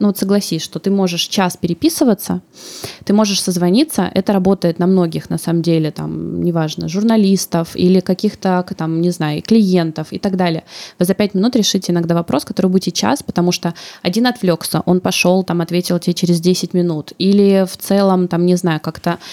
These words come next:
не получается, ну, у ф-, не у всех людей получается письменно формулировать свои мысли, им иногда голосом это все удобнее.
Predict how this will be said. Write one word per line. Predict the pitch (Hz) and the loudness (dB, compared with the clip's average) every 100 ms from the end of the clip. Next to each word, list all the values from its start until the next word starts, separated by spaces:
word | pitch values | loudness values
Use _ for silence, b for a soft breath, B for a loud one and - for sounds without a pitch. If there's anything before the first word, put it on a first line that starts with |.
| B B | B B
не | |
получается, | 185 190 190 196 202 196 196 | 0 2 2 2 0 2 2
ну, | 190 165 156 156 - | 4 2 0 -2 -4
у | |
ф-, | 175 - | -6 2
не | 196 202 | 4 6
у | |
всех | 208 - 196 | 4 0 0
людей | 165 156 254 | 0 0 -2
получается | 302 202 175 202 226 214 180 | -2 -2 0 0 0 -2 -4
письменно | - - 262 | -4 2 4
формулировать | 214 175 165 175 202 185 | 4 2 4 4 4 2
свои | 180 | 2
мысли, | 175 165 - 151 | 2 2 0 -2
им | - 180 175 | 2 2 2
иногда | 175 170 170 | 2 2 2
голосом | 170 277 285 180 | 2 2 2 0
это | 165 170 | -2 -2
все | - | 0
удобнее. | 202 175 160 156 | 2 4 2 -2